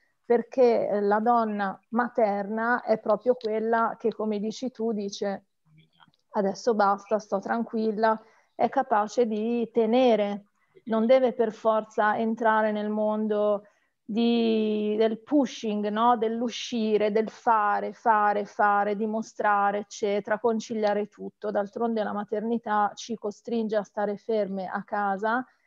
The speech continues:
e ad avere qualcuno che dipende completamente da noi, e nessuno ha mai detto che non bisogna farlo e che non bisogna fermarsi <laughs> per nutrire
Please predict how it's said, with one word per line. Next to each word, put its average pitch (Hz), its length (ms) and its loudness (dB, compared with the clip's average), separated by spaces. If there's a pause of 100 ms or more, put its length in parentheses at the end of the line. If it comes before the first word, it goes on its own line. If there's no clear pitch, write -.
(180)
e 196 240 0
ad 214 200 0
avere 214 300 2
qualcuno 220 560 -2
che 208 120 -6
dipende 208 420 -2
completamente 214 680 -6
da 233 140 0
noi, 220 520 0 (440)
e 208 960 0
nessuno 233 520 0
ha 233 40 4
mai 214 160 -2
detto 214 380 0
che 226 120 0
non 208 200 -2
bisogna 196 420 -4
farlo 196 600 -6 (440)
e 233 180 -2
che 214 420 -2 (200)
non 233 220 0
bisogna 233 400 2
fermarsi 240 800 2
<laughs> - 400 -4
per 247 160 4
nutrire 240 840 0